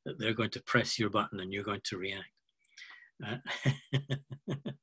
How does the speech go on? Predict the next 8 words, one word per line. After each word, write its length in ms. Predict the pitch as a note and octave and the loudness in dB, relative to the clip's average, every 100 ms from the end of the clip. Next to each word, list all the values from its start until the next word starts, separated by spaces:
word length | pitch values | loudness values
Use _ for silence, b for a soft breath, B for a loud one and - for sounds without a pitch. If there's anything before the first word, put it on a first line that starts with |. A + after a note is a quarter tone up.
| - B B B B | -16 B B B B
so 420 | - - C#3 C#3 D3 | 0 8 10 10 8
if 240 | A3 D3 - | 4 4 6
something 460 | - G#3 G#3 F#3+ | 8 8 8 8
is 220 | E3 D3 - _ - | 8 4 0 _ 4
provoking 600 | D3+ B2 D3+ F3 - C#3 | 8 10 10 10 8 6
you 280 | G2 G2 A2+ | 6 2 -2
and 100 | A2+ | -2
it's 240 | B2 - | -2 -2